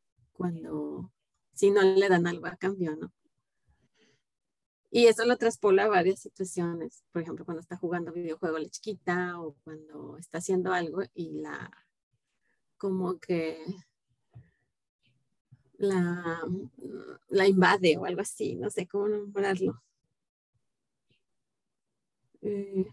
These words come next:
esa, entonces la quiero puntualizar en esa particular de ayer. Esa de la que le pide de sus galletas y,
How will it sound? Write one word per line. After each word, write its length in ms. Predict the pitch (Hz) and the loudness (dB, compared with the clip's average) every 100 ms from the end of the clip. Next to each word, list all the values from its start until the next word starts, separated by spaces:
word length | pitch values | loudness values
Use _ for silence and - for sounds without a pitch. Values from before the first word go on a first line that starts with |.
| - - | -10 -6
esa, 360 | 208 202 196 | -2 2 2
entonces 520 | 180 208 208 214 226 220 | 4 6 6 4 4 6
la 220 | 214 208 | 6 4
quiero 240 | 208 196 185 | 2 4 4
puntualizar 500 | 233 226 202 214 196 | 4 4 4 2 0
en 160 | 196 | 0
esa 240 | 190 - - - | -4 -6 -12 -4
particular 640 | 196 180 185 185 175 170 | -2 0 0 2 0 0
de 120 | 175 175 | -6 -8
ayer. 380 | 175 202 196 - _ _ _ _ _ _ _ _ _ _ _ _ _ _ _ _ _ _ _ _ _ _ _ - | -4 -4 -4 -8 _ _ _ _ _ _ _ _ _ _ _ _ _ _ _ _ _ _ _ _ _ _ _ -6
Esa 320 | 202 - 175 | -4 -2 -2
de 120 | 170 | -2
la 340 | 160 160 151 _ | -4 -8 -12 _
que 100 | - | 0
le 140 | 175 185 | 0 2
pide 340 | 214 190 190 | 4 4 4
de 140 | 160 | 0
sus 360 | 160 - 147 - | -2 -6 -8 -10
galletas 680 | - 165 165 185 247 247 - | -6 -2 0 0 -2 -6 -6
y, 400 | - 160 170 | -6 -6 -8